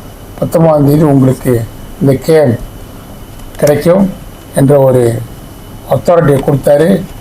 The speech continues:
அதை வைத்து நாங்கள் எங்களுடைய வேலையை ஆரம்பிக்க இருக்கின்றோம்.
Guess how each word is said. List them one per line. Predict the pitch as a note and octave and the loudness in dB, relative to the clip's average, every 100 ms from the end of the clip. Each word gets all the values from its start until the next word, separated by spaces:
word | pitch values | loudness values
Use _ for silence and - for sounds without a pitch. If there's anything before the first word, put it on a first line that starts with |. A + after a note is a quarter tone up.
| - - - | -18 -12 -2
அதை | - C#3+ | 2 4
வைத்து | C3+ D3+ D#3 E3+ | 4 2 2 2
நாங்கள் | C3 C3 D3 F#3+ F#3+ - - - - | 2 4 4 2 0 -6 -18 -18 -6
எங்களுடைய | E3+ C3+ C3+ B2+ B2 | 0 4 4 4 4
வேலையை | C3+ C#3 C3+ D3+ D3+ - - - - | 4 4 4 2 -2 -8 -18 -18 -2
ஆரம்பிக்க | D#3 C3 A#2+ A2 | 2 4 2 0
இருக்கின்றோம். | A2+ A2+ - B2 E3 | -2 -2 -4 0 0